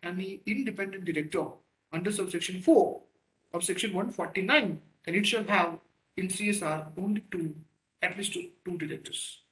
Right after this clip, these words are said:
So three if independent directors is required, and two if it is not required. Is the concept clear, guys?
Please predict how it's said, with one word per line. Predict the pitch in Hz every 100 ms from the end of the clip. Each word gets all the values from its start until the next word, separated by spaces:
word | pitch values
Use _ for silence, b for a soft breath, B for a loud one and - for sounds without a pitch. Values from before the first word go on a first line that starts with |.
| _ b b
So | - 208
three | 202 294 349 233
if | 214
independent | 214 208 208 220 208 196
directors | 196 208 208
is | 165
required, | 156 160 160 247 - - -
and | 175 185 185 _
two | 285 208 160 -
if | 196 190
it | 170
is | 170
not | 156 147
required. | - - - _ _ _ -
Is | 185
the | 202
concept | 196 208 214 214
clear, | 226
guys? | 226 233 269